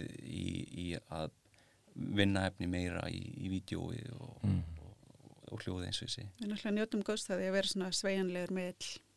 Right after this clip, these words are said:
Speaker 2: Já.
Speaker 3: Þú veist, við getum gert í rauninni allt sem við viljum.
Speaker 2: Einmitt. Og eru þá, <clears throat> afsakið, eru þá,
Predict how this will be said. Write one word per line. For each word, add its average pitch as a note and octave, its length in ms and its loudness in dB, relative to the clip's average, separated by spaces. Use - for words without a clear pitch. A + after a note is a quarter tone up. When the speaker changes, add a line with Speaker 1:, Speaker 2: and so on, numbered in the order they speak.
Speaker 2:
Já. - 160 8
Speaker 3:
Þú G#3 80 -4
veist, - 120 0
við G#3 80 -6
getum F#3 180 0
gert F3+ 220 -4
í A3+ 40 2
rauninni F3+ 240 2
allt F3+ 140 -2
sem F3 140 -2
við F3 100 -2
viljum. F3+ 160 -6
Speaker 2:
Einmitt. - 440 -4
Og C3+ 120 12
eru D#3 160 12
þá, D3 120 12
<clears throat> E3 460 12
afsakið, G2+ 280 8
eru C#3 220 12
þá, C#3 100 12